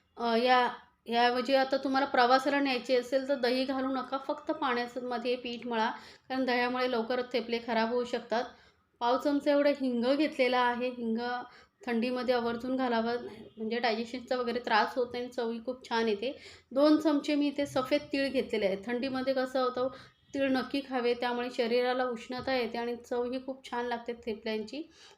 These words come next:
कारण, कारण त्याला असं क-, तिळामुळे खुसखुशीतपणा येतो. एक चमचा मी इथे धने पावडर घातलेली आहे आणि सोबतच ना अगदी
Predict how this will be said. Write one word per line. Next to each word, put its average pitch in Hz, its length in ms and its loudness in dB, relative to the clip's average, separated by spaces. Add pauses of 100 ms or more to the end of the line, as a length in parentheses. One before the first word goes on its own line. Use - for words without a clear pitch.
कारण, 262 120 -6
कारण 277 260 0
त्याला 277 220 2
असं 277 200 0 (340)
क-, 226 180 -6
तिळामुळे 269 360 2 (100)
खुसखुशीतपणा 262 680 -4
येतो. 233 420 -4 (580)
एक 277 220 0
चमचा 320 340 6
मी 320 120 8
इथे 320 480 0 (100)
धने 262 220 2
पावडर 285 320 2
घातलेली 240 460 0
आहे 240 340 2 (1400)
आणि 254 140 -2
सोबतच 302 540 4
ना 392 240 6
अगदी 311 480 0